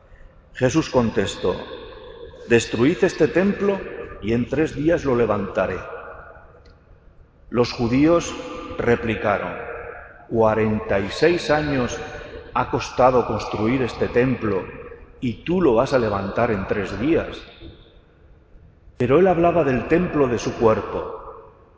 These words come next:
y cuando resucitó de entre los muertos, los discípulos se acordaron de que lo había dicho, y creyeron a la Escritura y a la palabra que había dicho Jesús. Mientras estaba en Jerusalén por las fiestas de Pascua, muchos creyeron en su nombre,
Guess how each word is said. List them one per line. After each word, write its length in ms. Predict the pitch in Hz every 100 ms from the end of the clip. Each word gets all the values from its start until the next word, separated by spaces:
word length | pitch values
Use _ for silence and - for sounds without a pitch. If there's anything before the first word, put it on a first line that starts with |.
| -
y 100 | 135
cuando 340 | 135 135 131
resucitó 580 | 127 113 131 127 113 190
de 60 |
entre 240 | 185 151 135
los 160 | 127
muertos, 640 | 107 117 117 113 160 170 - - - -
los 220 | 113 113
discípulos 640 | 110 113 - 165 160 160 -
se 60 |
acordaron 640 | 127 120 117 127 139 151 147 - - - - - - - 101
de 200 | 117 110
que 100 | 113
lo 100 | 110
había 280 | 104 131 135
dicho, 440 | 156 - - 98 - - - - - -
y 140 | - 127
creyeron 540 | 135 117 117 147 165
a 60 | 135
la 80 | 113
Escritura 840 | - 113 107 156 180 101 80 - - - - - -
y 60 | 101
a 40 |
la 160 | 101 98
palabra 460 | 101 107 113 110
que 80 | 110
había 240 | 95 101 98
dicho 280 | 107 -
Jesús. 520 | 101 92 - 92 - - - - - - - - _ - - -
Mientras 480 | 104 107 104 110 113
estaba 320 | - 131 165
en 60 |
Jerusalén 560 | 156 165 156 151 147 147
por 160 | 127 120
las 120 | 113
fiestas 400 | 143 131 135 107
de 80 | 107
Pascua, 840 | 110 98 - 143 135 - - - -
muchos 340 | 143 214 -
creyeron 440 | 143 127 127 135 117
en 120 | 107
su 160 | -
nombre, 560 | 110 104 90 90 80 -